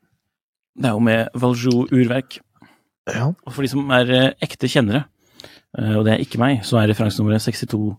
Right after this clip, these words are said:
Speaker 1: tre ni. Eh, igjen, det er jo, det er jo dyrt, holdt jeg på å si, men det er jo <laughs> disse klokkene. Så seks hundre til syv hundre tusen er estimatet, mens budgivning starter på fem hundre tusen da.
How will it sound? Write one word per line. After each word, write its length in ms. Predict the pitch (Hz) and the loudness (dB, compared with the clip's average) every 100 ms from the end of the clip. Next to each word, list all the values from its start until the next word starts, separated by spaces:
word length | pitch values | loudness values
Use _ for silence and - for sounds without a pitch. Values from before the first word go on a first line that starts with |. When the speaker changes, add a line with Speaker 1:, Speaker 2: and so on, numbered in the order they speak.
| - | -6
Speaker 1:
tre 340 | 107 101 95 98 _ _ _ | 0 0 0 -4 _ _ _
ni. 340 | 107 98 90 - _ _ _ _ _ _ _ _ _ _ _ _ - | -4 -4 -4 -8 _ _ _ _ _ _ _ _ _ _ _ _ -8
Eh, 280 | 113 110 - | -4 -2 0
igjen, 400 | 139 135 156 151 - _ _ _ _ _ _ _ _ _ _ _ _ _ _ | 2 4 2 -4 -12 _ _ _ _ _ _ _ _ _ _ _ _ _ _
det 80 | - - | -12 -10
er 40 | |
jo, 420 | - - 50 50 - - - | -8 -8 -8 -8 -8 -8 0
det 80 | |
er 40 | 117 | 2
jo 60 | 120 | 4
dyrt, 260 | 175 - - - - - - | 2 -2 -16 -16 -20 -12 -8
holdt 140 | 123 | -6
jeg 60 | 135 | -6
på 40 | |
å 40 | 143 | -8
si, 80 | 151 | -8
men 200 | 147 123 | -4 -2
det 80 | |
er 120 | 113 123 | 0 2
jo 380 | 175 131 156 147 | 2 0 0 -2
<laughs> 0 | |
disse 180 | 127 | -2
klokkene. 300 | 139 143 170 - - - - - | -2 0 -2 -4 -16 -20 -20 -6
Så 840 | 135 127 123 123 123 123 123 127 | -2 0 0 0 0 2 2 2
seks 260 | - 151 - | -2 -4 -2
hundre 300 | 139 120 117 | 0 2 0
til 280 | 127 123 123 | 0 -2 -2
syv 300 | 120 117 113 | 0 0 0
hundre 220 | 117 120 120 | 0 0 0
tusen 260 | 113 110 113 | -2 -2 -2
er 140 | - | -2
estimatet, 560 | - 127 110 104 156 156 | 0 2 2 2 0 0
mens 260 | 120 110 - - _ - - - - | 0 -2 -6 -12 _ -20 -20 -20 -14
budgivning 680 | 117 113 113 107 110 107 110 | -6 0 2 4 2 2 -2
starter 400 | - 123 98 110 | 2 2 2 -2
på 120 | 107 | -2
fem 160 | 110 104 | 0 0
hundre 100 | 101 | -2
tusen 220 | 104 | -4
da. 60 | 113 | -6